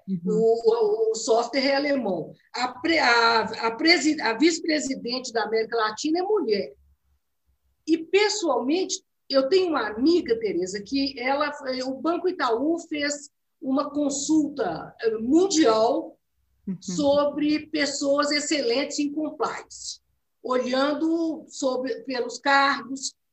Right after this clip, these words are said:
Speaker 2: que ocupavam, pelo desempenho no cargo. E a minha amiga de São Paulo
Speaker 1: Uhum.
Speaker 2: foi escolhida no mundo
Speaker 1: Nossa, que legal.
Speaker 2: como a pessoa que foi pra Londres chefiar a área de compliance do banco.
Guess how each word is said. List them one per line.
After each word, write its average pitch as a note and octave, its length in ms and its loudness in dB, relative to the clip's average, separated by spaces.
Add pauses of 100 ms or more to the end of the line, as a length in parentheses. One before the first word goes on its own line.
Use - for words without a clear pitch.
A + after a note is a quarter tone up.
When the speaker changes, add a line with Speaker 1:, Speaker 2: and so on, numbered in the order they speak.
(100)
Speaker 2:
que B3+ 80 -6
ocupavam, A#3+ 840 2
pelo G#3+ 240 0
desempenho C4 800 0
no D4+ 160 -2
cargo. B3 560 -2 (580)
E E4 180 6
a E4+ 120 6
minha F#4+ 420 2
amiga C#4 380 0
de D#4 160 -4
São F#4 360 -2
Paulo A#3 560 2 (460)
Speaker 1:
Uhum. F3+ 280 -2
Speaker 2:
foi D#4 200 2
escolhida A#3 840 -4
no F4+ 360 2
mundo F#4+ 640 4 (280)
Speaker 1:
Nossa, F3 840 -2
que - 180 -14
legal. E3 360 0
Speaker 2:
como E4 120 2
a E4 120 0
pessoa D#4 640 -2
que E4 120 -4
foi C4 300 -4
pra E4 200 2
Londres C#4 960 2 (160)
chefiar C#4+ 920 0
a B3 280 2
área C4+ 140 -4
de - 120 -12
compliance A#3 580 -8
do A3+ 100 -10
banco. D#3 280 -10